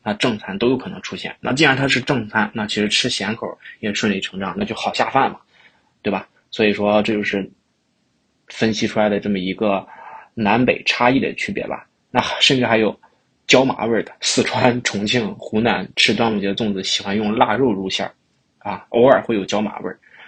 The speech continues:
那是因为什么呢？因为这一带确实比较潮湿，全年这个相对湿度都在百分之七十以上。那为了防腐，所以说就是当地居民喜欢用这个烟熏的办法来保存这个肉制品，所以这个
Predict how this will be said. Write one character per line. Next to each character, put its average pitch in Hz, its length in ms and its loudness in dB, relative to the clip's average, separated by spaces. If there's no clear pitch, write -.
那 123 120 0
是 123 60 6
因 127 160 6
为 127 140 2
什 120 140 2
么 104 60 2
呢？ 107 160 0
因 120 100 2
为 123 60 4
这 131 100 6
一 120 40 6
带 110 140 4
确 110 160 -2
实 110 80 -2
比 107 60 -6
较 101 140 -2
潮 98 220 -6
湿， - 340 -6
全 117 200 0
年 113 220 -2
这 117 80 0
个 107 80 -2
相 117 240 -2
对 107 140 -2
湿 - 200 0
度 110 140 -6
都 104 100 -6
在 107 80 -2
百 98 140 -2
分 92 80 -6
之 101 80 -4
七 - 160 -2
十 104 120 -6
以 98 60 -6
上。 - 200 -10
那 104 120 -4
为 110 120 0
了 104 80 0
防 104 320 -2
腐， - 320 -14
所 107 160 -4
以 101 40 -2
说 98 260 -4
就 98 160 -10
是 92 240 -10
当 101 180 -6
地 104 120 -6
居 101 140 -4
民 92 300 -8
喜 - 160 -6
欢 101 220 -6
用 101 220 -6
这 95 120 -10
个 - 300 -8
烟 113 200 -2
熏 120 140 -2
的 110 60 -4
办 92 140 -8
法 - 200 -14
来 92 220 -6
保 - 180 -6
存 98 200 -12
这 95 120 -6
个 92 80 -16
肉 113 180 0
制 - 120 -12
品， - 260 -14
所 - 180 -6
以 92 160 -6
这 98 140 -8
个 71 340 -10